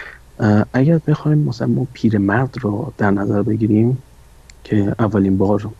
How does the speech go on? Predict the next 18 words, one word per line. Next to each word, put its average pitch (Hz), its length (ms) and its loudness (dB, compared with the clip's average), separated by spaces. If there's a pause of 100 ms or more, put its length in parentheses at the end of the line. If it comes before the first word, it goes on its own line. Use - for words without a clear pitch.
(220)
می‌بینیمش 101 460 0
چاقو 110 400 0
می‌خره، 113 560 -4 (880)
اه، 101 360 0
یک 123 300 0
فرد 131 380 -4 (120)
کاملاً 110 440 -2
منطق‌گرای 110 880 -2
خونسرده. - 720 -6 (960)
یعنی 107 140 2
نماینده‌ای 104 800 0
از، 127 240 -8 (460)
اه، 98 160 -2 (120)
قشر 107 800 -2
افراد 110 520 -2 (300)
و 107 120 -4
جامعهٔ 104 580 -4
منطق‌گرای 107 920 -4